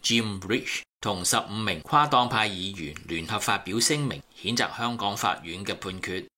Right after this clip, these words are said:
指中共利用假欺騙罪抹黑黎智英，試圖合理化對佢嘅國安法假審判。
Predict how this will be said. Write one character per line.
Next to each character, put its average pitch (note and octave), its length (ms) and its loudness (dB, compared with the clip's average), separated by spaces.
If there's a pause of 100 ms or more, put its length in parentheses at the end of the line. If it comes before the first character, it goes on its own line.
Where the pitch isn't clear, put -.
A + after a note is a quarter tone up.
指 A#2+ 180 0
中 F3 220 2
共 G2+ 260 0
利 G2+ 120 2
用 F#2+ 240 0
假 F#2 180 2
欺 C#3 220 4
騙 A#2 240 -2
罪 E2 360 0
抹 F2+ 120 -4
黑 E2+ 280 -4
黎 C#2 120 -6
智 F#2 160 -4
英， B2 280 0 (280)
試 C#3 120 6
圖 G2 140 2
合 - 280 -4
理 G2 200 2
化 G#2+ 240 4 (100)
對 G#2 200 2
佢 G2+ 200 2
嘅 G2 280 0
國 - 260 2
安 A#2+ 180 6
法 G2 220 0 (100)
假 E2+ 220 2
審 G2+ 240 0
判。 F2+ 300 -4